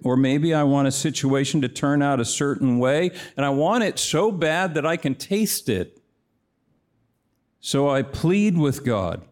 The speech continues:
The only thing is, many times when I have questions for God,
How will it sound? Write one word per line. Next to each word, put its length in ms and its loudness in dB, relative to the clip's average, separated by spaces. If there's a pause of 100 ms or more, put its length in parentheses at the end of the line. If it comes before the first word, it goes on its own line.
(1700)
The 60 -4
only 120 2
thing 240 2
is, 460 0 (420)
many 240 2
times 440 0
when 140 0
I 160 0
have 240 0
questions 480 -2
for 200 -8
God, 500 0